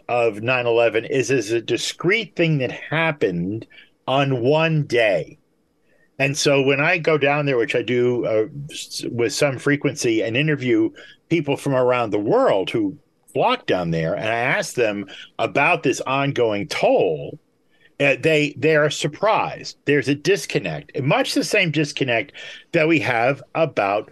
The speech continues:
the pandemic and the impact on essential workers. There's a theme here.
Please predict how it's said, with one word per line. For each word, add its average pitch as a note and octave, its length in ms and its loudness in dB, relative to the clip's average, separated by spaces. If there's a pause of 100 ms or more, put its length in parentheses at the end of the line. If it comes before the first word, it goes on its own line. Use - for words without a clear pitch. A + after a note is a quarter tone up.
(260)
the D3 140 0
pandemic A#2 760 -2
and B2 200 -2
the A#2 300 2
impact C#3 480 -2
on G#2+ 260 -2
essential A2+ 560 -2
workers. D#3 560 -2 (300)
There's G3 380 2
a F3+ 80 4
theme G#3 680 0
here. A2 540 -2